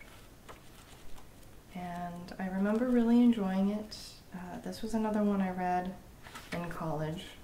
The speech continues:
so my memory of it is not amazing. But I remember it being really, it's, it's an adventure book, essentially. And plays out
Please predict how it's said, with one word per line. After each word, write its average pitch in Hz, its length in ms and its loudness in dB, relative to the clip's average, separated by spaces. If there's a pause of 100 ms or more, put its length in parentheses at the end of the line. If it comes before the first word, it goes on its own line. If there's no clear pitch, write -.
so - 240 -8
my 165 140 -2
memory 165 360 -4
of 175 140 -8
it 175 100 -8
is 175 160 -6
not 165 380 -4 (1000)
amazing. 165 800 -2 (2500)
But 156 400 -10
I 175 80 -8
remember 170 500 -6
it 165 140 -6
being 165 280 -2
really, 165 400 -2 (640)
it's, 196 220 -2
it's 202 240 -2
an 196 120 4
adventure 196 400 4
book, 151 320 -6
essentially. 165 540 -4 (1700)
And 156 600 -6 (1900)
plays 180 220 -2
out 180 260 -2